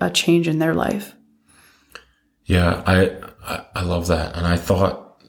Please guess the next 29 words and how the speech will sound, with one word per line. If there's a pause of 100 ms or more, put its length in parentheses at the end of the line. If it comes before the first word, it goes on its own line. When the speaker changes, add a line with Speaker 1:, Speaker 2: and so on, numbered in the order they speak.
(140)
Speaker 2:
there
was
a
small
part
of
me
that
thought
maybe
coming
back
to
Canada (600)
would
show
signs
that (180)
it
wanted
me
to
stay. (180)
Speaker 1:
Mm. (340)
Speaker 2:
But
in
place
of
that,